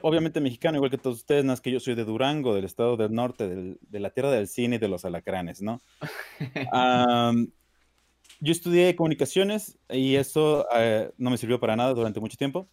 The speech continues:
Speaker 1: pero,
Speaker 2: <laughs>
Speaker 1: este, eventualmente, junto con otro conocido, empezamos un canal de YouTube. Ahí fue donde empezó todo este asunto del, del stream. Desafortunadamente, por cuestiones de tiempo, no pude, ah, continuarlo. De hecho, lo dejé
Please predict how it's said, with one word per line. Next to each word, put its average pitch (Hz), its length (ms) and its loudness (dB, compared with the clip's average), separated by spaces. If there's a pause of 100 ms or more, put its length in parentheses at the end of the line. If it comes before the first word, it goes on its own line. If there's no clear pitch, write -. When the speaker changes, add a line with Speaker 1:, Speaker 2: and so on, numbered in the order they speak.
Speaker 1:
pero, 190 260 2 (160)
Speaker 2:
<laughs> - 180 -18
Speaker 1:
este, 107 1300 -2 (380)
eventualmente, 127 880 0
junto 110 280 -4
con 113 140 0
otro 120 180 -2
conocido, 123 440 0
empezamos 107 380 -4
un 107 80 -10
canal 101 220 -6
de 101 100 0
YouTube. 117 260 -6 (140)
Ahí 104 140 -6
fue 107 120 -4
donde 101 160 -2
empezó 92 280 -8
todo 101 140 -2
este 92 120 -8
asunto 95 260 -6
del, 95 240 -4
del 95 180 -6
stream. 123 280 -4 (800)
Desafortunadamente, 143 540 2
por 135 280 2
cuestiones 139 280 0
de 127 80 0
tiempo, 170 360 4
no 131 200 2
pude, 131 540 4
ah, 107 420 2
continuarlo. 135 600 0
De 113 100 -6
hecho, - 120 -10
lo 110 120 0
dejé 104 420 -4